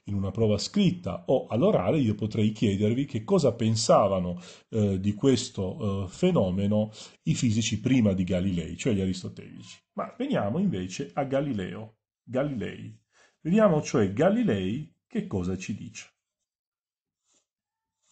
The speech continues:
Galilei ci dice che questo corpo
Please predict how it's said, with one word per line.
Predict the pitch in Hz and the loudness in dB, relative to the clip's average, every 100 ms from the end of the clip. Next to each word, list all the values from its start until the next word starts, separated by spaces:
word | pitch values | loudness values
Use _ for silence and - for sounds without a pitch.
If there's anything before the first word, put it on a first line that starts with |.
| _ _ _ _ _ _ _ _ _ - - - - _ | _ _ _ _ _ _ _ _ _ -20 -20 -20 -20 _
Galilei | 226 392 320 127 113 110 | -4 0 2 2 2 0
ci | 202 | 0
dice | 151 104 - 120 113 | 2 2 0 -6 -6
che | - 165 139 - _ _ _ _ | 0 0 0 -8 _ _ _ _
questo | - 311 - - - | -2 0 2 2 4
corpo | 143 107 98 - 104 104 | 6 6 4 -2 -4 -4